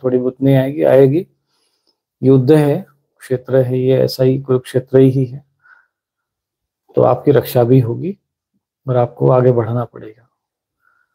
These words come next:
अध्यात्म में आगे बढ़िए। यदि आप जीते जी इन प्रेत तत्वों से मुक्त नहीं हुए, तो मृत्यु के बाद भी ये आपको प्रेत योनि में ही ले जाएंगे,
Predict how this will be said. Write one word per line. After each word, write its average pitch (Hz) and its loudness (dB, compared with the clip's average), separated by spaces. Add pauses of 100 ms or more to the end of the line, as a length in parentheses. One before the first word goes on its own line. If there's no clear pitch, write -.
(480)
अध्यात्म 135 2
में 143 4
आगे 135 4
बढ़िए। 123 -4 (160)
यदि 131 2
आप 135 0
जीते 131 2
जी 131 0 (1160)
इन 139 2
प्रेत 139 4
तत्वों 139 2
से 139 -4
मुक्त 135 -2
नहीं 131 2
हुए, 131 2
तो 131 -8
मृत्यु 135 -2
के 143 2
बाद 131 2
भी 131 -10
ये 143 0
आपको 135 0
प्रेत 135 -2
योनि 131 -2
में 139 -2
ही 139 0
ले 131 0
जाएंगे, 113 -18